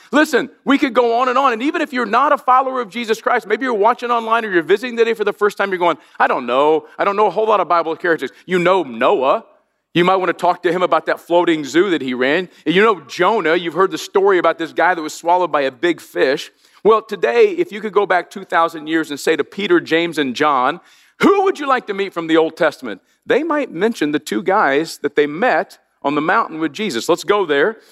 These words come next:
and let's, uh, let's observe with them. Let's meet these Old Testament characters together. Mark chapter nine, verse two is where we're gonna be.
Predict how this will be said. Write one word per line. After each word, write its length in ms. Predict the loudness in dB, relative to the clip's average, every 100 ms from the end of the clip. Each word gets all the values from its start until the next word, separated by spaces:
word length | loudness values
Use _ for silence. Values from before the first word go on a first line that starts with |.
| _
and 140 | -4 0
let's, 280 | 0 0
uh, 220 | 2 2 2
let's 240 | -2 -2
observe 420 | -6 0 2 2
with 220 | 2 0
them. 180 | 0 -2
Let's 160 | -2 -2
meet 180 | -4 -2
these 160 | 0
Old 200 | 0 0
Testament 340 | -2 -2 -8 -2
characters 420 | 0 0 -2 -6
together. 420 | -2 0 0 -2 -8 -10
Mark 280 | 0 0 0
chapter 320 | -2 -2 -2
nine, 400 | -2 0 0 -4
verse 300 | -2 -2 -2
two 500 | -6 0 2 2 -4 -8 _ _ _ _ _ _
is 60 | 0
where 140 | 2
we're 100 | 2
gonna 160 | -2 -2
be. 340 | 0 2 2